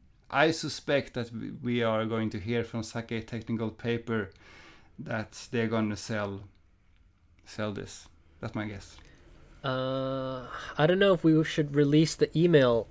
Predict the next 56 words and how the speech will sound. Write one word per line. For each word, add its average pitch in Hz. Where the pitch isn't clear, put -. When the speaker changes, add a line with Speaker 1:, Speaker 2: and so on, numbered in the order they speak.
Speaker 2:
addresses 131
of 120
these 131
poor 131
folks -
who -
are 127
gonna 127
get 120
bombarded 120
with 110
questions. 113
Speaker 1:
No, 113
let, 110
let's 117
not 113
do 110
that. 104
I, 127
I, 165
I 170
mean, 160
we, 185
we, 190
we 190
put 196
a 185
link 160
to 151
the 143
press 139
release. 120
I, 104
if 123
they're 156
willing 147
to 123
look 156
at 156
our 131
show 147
notes 127
and 127
click 131
on 123
the 120
P 123
D 120
F 120
links, 117
then 101
by 107
all 101
means, 101
go 107
ahead. 98